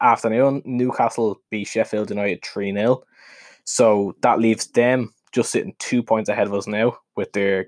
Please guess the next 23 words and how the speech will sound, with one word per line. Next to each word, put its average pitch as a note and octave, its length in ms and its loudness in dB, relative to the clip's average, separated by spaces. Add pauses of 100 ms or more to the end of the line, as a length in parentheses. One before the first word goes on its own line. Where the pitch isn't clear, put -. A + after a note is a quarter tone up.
game G2+ 220 0
in G2 60 -2
hand G2+ 240 0
obviously G2 280 -2
be-, - 80 -6 (100)
have - 140 0
to - 60 -14
been B2 160 -6
played. A2+ 300 4 (1000)
And A#2 140 0
then A2+ 140 4
Arsenal, B2 600 2 (600)
who A#2+ 240 4
of G#2+ 100 -2
course A2 320 2
lost - 540 0 (380)
three A#2 320 0
nil B2 320 4 (100)
to G2+ 640 -4 (320)
Man B2 240 0
City - 220 -4
last A#2 340 4
week G#2+ 380 -4